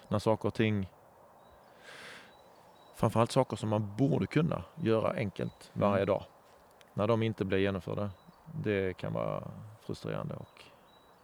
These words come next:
Speaker 1: då behövs det större portion tålamod för herr Jönsson än vad jag hade.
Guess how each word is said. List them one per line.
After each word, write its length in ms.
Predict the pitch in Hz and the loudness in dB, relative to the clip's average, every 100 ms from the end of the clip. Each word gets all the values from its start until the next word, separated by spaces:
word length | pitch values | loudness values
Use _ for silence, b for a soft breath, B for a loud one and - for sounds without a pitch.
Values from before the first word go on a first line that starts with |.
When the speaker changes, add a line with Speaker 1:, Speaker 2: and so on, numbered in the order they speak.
| - | -8
Speaker 1:
då 100 | - | -4
behövs 280 | 98 95 101 | -2 -4 -6
det 140 | - - - - - - | -8 -10 -12 -20 -20 -14
större 360 | - 123 110 | -6 -4 -4
portion 380 | - 113 - - | -6 -6 -4 -4
tålamod 460 | - - - - - | -4 -4 -4 -8 -10
för 260 | - 95 117 - - - - | -8 -8 -8 -18 -20 -20 -12
herr 140 | - 98 | -6 -4
Jönsson 440 | 95 104 - 113 | -4 -8 -8 -8
än 100 | 98 | -6
vad 100 | 101 | -6
jag 60 | 92 | -6
hade. 160 | 92 | -10